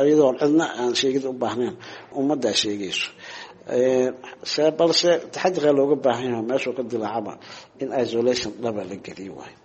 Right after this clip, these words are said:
Taas boorka dadka inay isku raacaan la diido. Yacni, xadiisaa jira oo la leeyahay, meesha cudur laga sheegaba, ya,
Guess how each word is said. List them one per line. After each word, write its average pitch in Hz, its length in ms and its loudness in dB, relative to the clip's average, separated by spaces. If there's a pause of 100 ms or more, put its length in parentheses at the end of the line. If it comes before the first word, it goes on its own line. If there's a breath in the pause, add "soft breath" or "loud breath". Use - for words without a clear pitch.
(360)
Taas 104 320 -10
boorka 127 320 0
dadka 110 320 -8
inay 104 160 -6
isku - 240 -10
raacaan 92 320 -10
la 90 160 -12
diido. 95 280 -12 (600 loud breath)
Yacni, 113 240 -6
xadiisaa 135 400 0
jira 123 240 2
oo 123 60 6
la 117 100 4
leeyahay, 117 240 4
meesha 123 240 0
cudur 127 240 2
laga 117 160 2
sheegaba, 127 400 2 (760 loud breath)
ya, - 120 -4